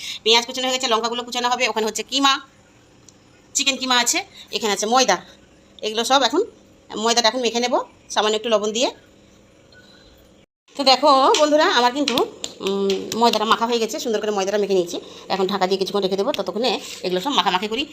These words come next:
ছেলেকে ধনেপাতা আনতে পাঠি-, পাঠিয়েছি, যদি নি-, পাই তাহলে কিন্তু পরে অ্যাড করবো, এখন আপাতত এগুলো মাখিয়ে নিচ্ছি। এই যে বন্ধুরা বাঁধাকপি আছে, বাঁধাকপির মধ্যে রসুন কুচানো দিয়ে দিল,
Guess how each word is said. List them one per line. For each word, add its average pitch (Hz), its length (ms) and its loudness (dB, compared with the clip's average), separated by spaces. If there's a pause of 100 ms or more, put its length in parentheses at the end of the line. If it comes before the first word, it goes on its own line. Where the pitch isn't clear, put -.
(220)
ছেলেকে 208 280 0
ধনেপাতা 202 300 -2
আনতে 226 140 -2
পাঠি-, 233 300 -2
পাঠিয়েছি, 233 300 -2 (300)
যদি 202 160 -2
নি-, 208 200 -2
পাই 277 160 6 (160)
তাহলে 202 260 2
কিন্তু 208 200 -8
পরে 202 180 2
অ্যাড 180 180 2
করবো, 202 140 -6 (120)
এখন 185 140 -4
আপাতত 180 260 -6
এগুলো 208 240 -6
মাখিয়ে 165 220 -4
নিচ্ছি। 151 240 -10 (1600)
এই 254 160 -2
যে 294 60 -4
বন্ধুরা 269 240 -4
বাঁধাকপি 247 340 -2
আছে, 240 180 -2
বাঁধাকপির 226 340 -2
মধ্যে 233 140 -4
রসুন 220 220 -4
কুচানো 214 260 -2
দিয়ে 214 220 -2
দিল, 214 120 -2